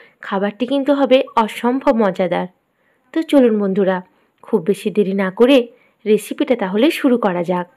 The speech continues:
এই কাবাব বানানোর জন্য আমি পাঁচশো গ্রাম চিকেনকে খুব ভালোভাবে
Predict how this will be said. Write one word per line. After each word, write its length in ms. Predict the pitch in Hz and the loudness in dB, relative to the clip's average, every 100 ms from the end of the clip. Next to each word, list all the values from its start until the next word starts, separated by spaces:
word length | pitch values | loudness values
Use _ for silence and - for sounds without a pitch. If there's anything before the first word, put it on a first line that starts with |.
| _ _ | _ _
এই 160 | - 254 | -4 -2
কাবাব 420 | - 220 185 233 233 | 0 0 2 2 2
বানানোর 400 | 262 277 302 294 | 2 2 0 2
জন্য 280 | 349 311 262 466 - | 4 6 6 4 2
আমি 180 | 247 247 | 0 2
পাঁচশো 380 | 220 202 - | 0 -2 -2
গ্রাম 240 | 269 277 285 | 2 2 2
চিকেনকে 560 | 285 285 320 294 254 320 381 | 0 0 0 0 0 0 0
খুব 180 | - 240 | -2 -4
ভালোভাবে 580 | 190 233 247 269 226 214 | -2 0 4 4 2 0